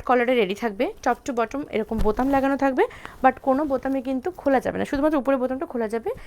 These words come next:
just মাথাটা গলানোর জন্য, বাকি বোতামগুলো পুরোটাই শো।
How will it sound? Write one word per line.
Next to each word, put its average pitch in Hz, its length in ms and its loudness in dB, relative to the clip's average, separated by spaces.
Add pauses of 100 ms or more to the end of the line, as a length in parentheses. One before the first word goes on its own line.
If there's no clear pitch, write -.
(580)
just 240 120 0 (100)
মাথাটা 247 300 4
গলানোর 185 320 4
জন্য, 214 120 -2 (100)
বাকি 226 240 2
বোতামগুলো 208 320 -2 (100)
পুরোটাই 214 380 0
শো। 277 80 2